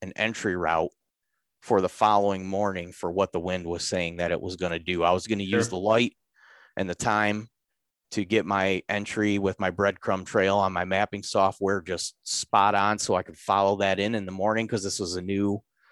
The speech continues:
Speaker 1: spot going in there in the morning. You can think you know exactly where you're going, but man, you miss a step,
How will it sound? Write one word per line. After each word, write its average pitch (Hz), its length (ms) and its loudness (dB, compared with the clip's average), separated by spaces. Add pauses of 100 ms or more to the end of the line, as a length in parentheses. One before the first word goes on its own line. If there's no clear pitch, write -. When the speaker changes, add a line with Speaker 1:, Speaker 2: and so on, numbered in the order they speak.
(180)
Speaker 1:
spot 104 480 2
going 101 280 0
in 101 100 -2
there 101 160 -2
in 98 80 -4
the 95 80 -8
morning. 107 480 2
You 107 100 -2
can 101 160 -10
think - 340 -4
you 92 220 -4
know 95 240 -2
exactly 92 400 0
where 95 160 0
you're 85 100 -4
going, 90 380 -2
but 80 240 0 (720)
man, 82 460 -2
you 92 160 -4
miss 98 320 -2
a 90 200 0
step, 101 400 0